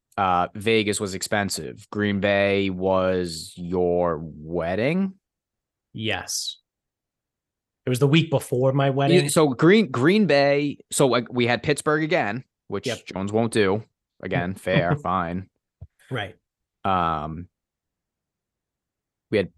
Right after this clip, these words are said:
Speaker 1: yeah, so we had Pittsburgh again. So that's out. Green Bay was too close to your wedding, either same weekend or too close.
Speaker 2: Mm-hmm.
Speaker 1: Arizona,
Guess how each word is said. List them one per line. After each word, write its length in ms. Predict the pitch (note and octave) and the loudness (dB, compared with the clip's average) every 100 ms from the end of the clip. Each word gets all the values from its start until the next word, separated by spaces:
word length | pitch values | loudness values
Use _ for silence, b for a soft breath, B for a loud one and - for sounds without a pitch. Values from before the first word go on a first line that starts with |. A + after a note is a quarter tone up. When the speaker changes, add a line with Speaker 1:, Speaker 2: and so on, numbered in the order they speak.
| _ | _
Speaker 1:
yeah, 240 | - A2 F#2 | -2 0 0
so 140 | - | 0
we 60 | A2 | 0
had 160 | G#2+ - | -2 -2
Pittsburgh 420 | D3 - E3+ F3 | -4 0 2 2
again. 400 | D#3+ G#2 F2 G#2+ _ _ _ _ _ _ _ _ | 2 -2 -4 -10 _ _ _ _ _ _ _ _
So 120 | - | -4
that's 200 | G#2 A2 F#2 | -2 -2 -4
out. 280 | D#2 F2 E3 _ _ _ _ _ b b b b _ _ _ _ _ _ _ - | -6 -8 -12 _ _ _ _ _ b b b b _ _ _ _ _ _ _ -6
Green 320 | A#2 C3 C#3+ | 0 2 4
Bay 640 | C3 B2 A#2+ A#2+ A#2+ B2 _ _ _ _ - | 4 4 4 4 0 -6 _ _ _ _ -6
was 720 | A2+ G#2+ G#2 G#2 G2 F#2 F#2 - _ | 0 2 2 0 -2 -6 -8 -10 _
too 200 | - C#3+ | 0 0
close 320 | C3 B2+ A#2 - | 2 2 0 -2
to 100 | G#2+ | -4
your 120 | G2+ | -2
wedding, 420 | F#2 D#2 E2+ F#2 - _ _ _ _ | -4 -4 -8 -12 -16 _ _ _ _
either 200 | G#2 F#2+ | -4 -2
same 260 | - A#2+ A2+ | 0 2 2
weekend 420 | A2+ A2 G#2+ G#2 | 2 2 0 0
or 60 | F#2+ | -2
too 200 | - G#2 | -4 -6
close. 500 | - D2+ D#2+ - - _ _ | -4 -4 -6 -10 -18 _ _
Speaker 2:
Mm-hmm. 280 | - G#2 G#2+ F#2+ _ _ _ _ _ _ _ _ _ _ - | -12 -10 -12 -16 _ _ _ _ _ _ _ _ _ _ -2
Speaker 1:
Arizona, 840 | A#2 C3 A#2 B2+ B2 A#2 A#2 A#2 | 2 4 4 2 2 2 0 -4